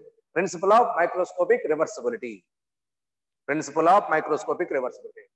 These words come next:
Next, second note point was in keto form and enol form, whatever it may be. Okay, so in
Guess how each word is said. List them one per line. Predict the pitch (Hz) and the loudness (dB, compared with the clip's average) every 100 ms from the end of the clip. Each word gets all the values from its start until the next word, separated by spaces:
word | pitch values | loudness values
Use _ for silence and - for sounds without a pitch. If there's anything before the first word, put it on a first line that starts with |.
| - | -2
Next, | - - - - _ _ _ _ _ _ _ _ _ _ _ - | -2 -2 -16 -20 _ _ _ _ _ _ _ _ _ _ _ -20
second | - 226 226 262 226 | -4 -2 2 2 2
note | 196 185 | 0 2
point | 165 143 | 0 0
was | 123 110 - - _ _ _ _ _ _ _ _ _ _ _ _ _ _ _ _ _ - | -6 -10 -14 -20 _ _ _ _ _ _ _ _ _ _ _ _ _ _ _ _ _ 0
in | 220 233 214 | 2 2 0
keto | 247 269 285 - | 0 4 4 6
form | 269 277 | 4 4
and | 226 | 2
enol | 190 214 202 | 0 0 0
form, | 170 131 | -4 -6
whatever | 123 190 208 165 | -2 0 2 0
it | - | -4
may | 120 | -8
be. | 110 202 _ _ _ _ _ _ _ _ _ - | -6 -8 _ _ _ _ _ _ _ _ _ -12
Okay, | 120 143 208 - - - _ _ _ _ _ | -4 -2 -2 -8 -18 -20 _ _ _ _ _
so | 156 151 147 151 147 135 - - _ _ _ _ _ _ _ _ _ _ _ - | -4 0 0 -2 -6 -14 -18 -20 _ _ _ _ _ _ _ _ _ _ _ -12
in | 139 151 156 160 | -8 -6 -8 -12